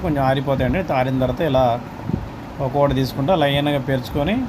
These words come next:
మీరు కళాయి దగ్గర తీసిపోయి చిన్నగా సింపుల్గా అట్ల కాడతో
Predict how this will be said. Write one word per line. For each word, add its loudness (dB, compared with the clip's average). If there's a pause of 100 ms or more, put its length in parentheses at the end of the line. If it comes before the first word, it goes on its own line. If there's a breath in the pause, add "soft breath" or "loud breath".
(1600)
మీరు 4
కళాయి 6
దగ్గర 2
తీసిపోయి -2
చిన్నగా 2 (760)
సింపుల్గా 0 (1300)
అట్ల 0
కాడతో 4